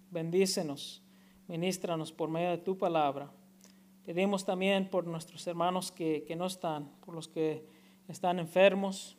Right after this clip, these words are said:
por los que están pasando por pruebas. Pedimos que estés con ellos, Señor. Guárdales, Señor, y ayúdanos a hacer tus manos y tus pies en ministrarles, Señor. Pedimos por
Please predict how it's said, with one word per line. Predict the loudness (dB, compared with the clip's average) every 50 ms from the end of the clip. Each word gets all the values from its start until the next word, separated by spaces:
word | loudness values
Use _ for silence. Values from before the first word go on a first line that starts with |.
| _ -12
por | -10 -8
los | -8 -10
que | -8 -6 -6 -4 -4 -4 -4 -8
están | -8 -8 -8 -8 -6 -8
pasando | -10 -8 -8 -6 -6 -6 -6
por | -4 -6 -6 -4
pruebas. | -4 0 2 4 4 4 4 0 -4 -6 -10 -14 -16 -20 -20 -20 -20 -20 -20 -20 -20 -20 -20 -20 -20 -20 -20 -20 -20 -20 -20 _ -20 -20 -20 _ -10
Pedimos | -4 0 2 2 2 2 0 -2
que | -4 -6
estés | -4 0 0 0 0 0
con | -4 -4 -2 0
ellos, | 0 0 0 -2 -4
Señor. | -8 -10 -12 -12 -12 -12 -14 -18 -20 -20 -20 -20 -20 -20 -20 -20 -20 -20 -20 -18
Guárdales, | -16 -10 -2 4 6 6 6 6 4 2 0 -2 -4 -8 -12 -14 -18 -20 -20
Señor, | -18 -14 -12 -12 -10 -10 -8 -8 -6
y | -6
ayúdanos | -4 -2 -2 -2 -2 -4 -6 -6 -4 -4
a | -4 -4 -6 -8 -14 -20 -20 -20 -20 -20 -18
hacer | -6 -4 -4 -4 -4
tus | -4 -6 -6 -4
manos | 0 2 2 2 2 0 -4 -6
y | -8 -8
tus | -8 -8 -8
pies | -8 -4 -2 -2 -2 -2 -4 -8
en | -10 -10
ministrarles, | -10 -10 -10 -12 -10 -8 -6 -6 -6 -8 -10 -12 -14 -16 -16 -18
Señor. | -20 -18 -16 -14 -14 -14 -16 -18 -20 -20 _
Pedimos | -10 -8 -6 -4 -4 -4 -4 -6
por | -6 -4 -2 -2 -2 -4